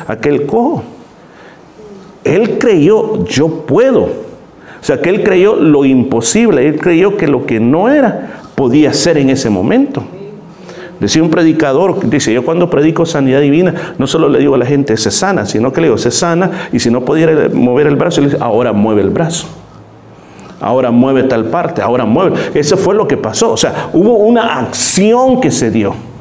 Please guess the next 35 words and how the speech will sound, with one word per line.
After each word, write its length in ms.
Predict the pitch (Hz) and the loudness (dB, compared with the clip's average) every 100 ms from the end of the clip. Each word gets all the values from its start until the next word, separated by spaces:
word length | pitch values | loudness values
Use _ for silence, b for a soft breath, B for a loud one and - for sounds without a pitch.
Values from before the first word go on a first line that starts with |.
| - - B B B - | -20 -20 B B B -20
Fe 480 | - - 165 185 247 | -18 -6 0 0 2
no 140 | - 175 | 0 0
solo 240 | 190 175 | 2 2
indica 500 | 160 165 175 196 135 | 2 2 0 0 2
una 220 | 135 139 | 2 0
creencia 560 | 139 123 127 160 160 117 | -2 -2 0 0 0 -2
que 80 | 113 | -2
nosotros 280 | 123 143 | -2 -2
podemos 280 | - 123 123 | -2 -2 -2
tener 240 | 104 110 120 | 0 0 0
en 140 | 110 | -2
el 100 | 101 | -2
corazón. 540 | 95 90 92 170 196 104 - B B B B B - | -4 -4 -4 -4 -4 -8 -14 B B B B B -14
Fe 800 | - 170 165 - 226 233 - - | -4 0 2 2 2 0 -2 0
indica, 720 | 165 165 190 202 160 - 135 | 2 4 4 2 2 0 -2
fe 560 | 160 - - 156 175 185 | -4 -8 -4 0 0 2
indica 640 | 185 180 185 185 165 127 - B B - | 2 2 2 0 -2 -4 -6 B B -6
de 100 | 135 | -2
que 120 | 139 | 0
nosotros 480 | 131 131 160 165 143 - - | 0 0 0 0 -2 -6 -4
tenemos 300 | 120 135 165 | 0 0 0
que 80 | 165 | 0
tomar 460 | 139 131 127 - | 0 0 -2 -4
pasos, 520 | 180 208 - 101 - - | -4 -2 -2 -4 -4 -2
tenemos 300 | 120 147 147 | 0 0 -2
que 80 | |
tomar 420 | 135 123 139 - - | -2 0 0 -2 -6
acciones 600 | - - 233 180 120 120 B - | -6 -2 0 2 0 -4 B -6
para 240 | 127 127 123 | -4 -2 -2
que 100 | 123 | -2
las 140 | 120 | -2
cosas 320 | 123 135 139 | -2 -2 -4
comiencen 380 | 127 113 117 107 | -2 -2 -2 -2
a 20 | |
suceder. 420 | 98 - 120 220 | -4 -2 0 0